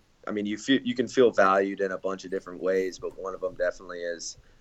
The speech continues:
the financial offer that a company gives you. Um, you know, the, it was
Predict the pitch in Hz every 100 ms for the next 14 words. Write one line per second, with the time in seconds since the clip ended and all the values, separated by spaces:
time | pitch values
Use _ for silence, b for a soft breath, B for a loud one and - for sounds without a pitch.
0 | b 85 - 90 87 90 90 90 87 82
1 | - _ B B 80 87 - 92 85 87
2 | 85 - 85 - 85 - 85 82 90 87
3 | 85 92 90 87 - _ b b b -
4 | 85 82 80 78 73 73 - _ _ _
5 | _ _ _ _ _ _ - 101 98 95
6 | 85 - _ _ _ _ - 110 101